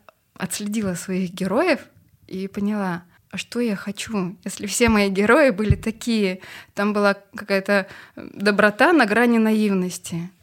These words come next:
И это, ну, в тот момент происходит принятие себя. У меня в первоисточниках есть сказка «Морозко». Ты помнишь эту Настеньку?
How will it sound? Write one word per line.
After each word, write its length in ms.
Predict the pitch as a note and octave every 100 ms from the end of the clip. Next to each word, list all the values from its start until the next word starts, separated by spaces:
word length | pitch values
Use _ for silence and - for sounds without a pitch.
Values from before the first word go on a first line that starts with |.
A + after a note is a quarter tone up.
| -
И 40 |
это, 280 | G#3+ G#3+ G#3 _
ну, 340 | A#3 A#3 G#3+ G#3+ _ - - -
в 100 | -
тот 220 | B3+ B3
момент 540 | A3 A3 C4 A4 B4 -
происходит 600 | A#3+ A#3 - C#4 G4 C4
принятие 520 | - G#3+ A#3 D#4 B3+
себя. 440 | A3+ - F#3+ F3 F3 _ - - - _
У 60 | G#3
меня 500 | G#3+ B3 D#4 D4 -
в 220 | - F#3+ -
первоисточниках 840 | A#3 A3 A3 - F#4+ - B3 G3 A3
есть 220 | A#3 G#3+
сказка 380 | - D#4+ - A#3+
«Морозко». 600 | A#3 A#3+ F3+ - E3+ F#3 G3 _ - - - - -
Ты 80 | -
помнишь 360 | C4 G4+ C#4+
эту 140 | - G3+
Настеньку? 540 | G3 F#3+ - F#3+ -